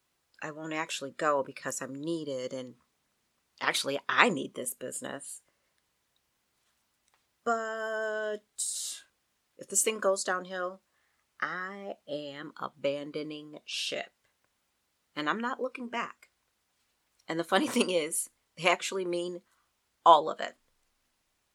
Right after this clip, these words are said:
And then there is the Leo people. The Leo people, they come with a flair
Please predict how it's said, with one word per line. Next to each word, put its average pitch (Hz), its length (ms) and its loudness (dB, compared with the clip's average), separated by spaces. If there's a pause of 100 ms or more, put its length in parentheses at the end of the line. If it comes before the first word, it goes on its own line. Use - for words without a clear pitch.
(840)
And 220 160 4
then 277 340 2
there 220 180 -2
is 175 520 0
the 175 80 -2
Leo 139 380 -4
people. - 380 -10 (380)
The 190 80 -2
Leo 233 280 2
people, 240 720 -6 (960)
they 226 460 2 (920)
come 180 420 -2
with 160 240 -2
a - 40 -18
flair 143 600 -6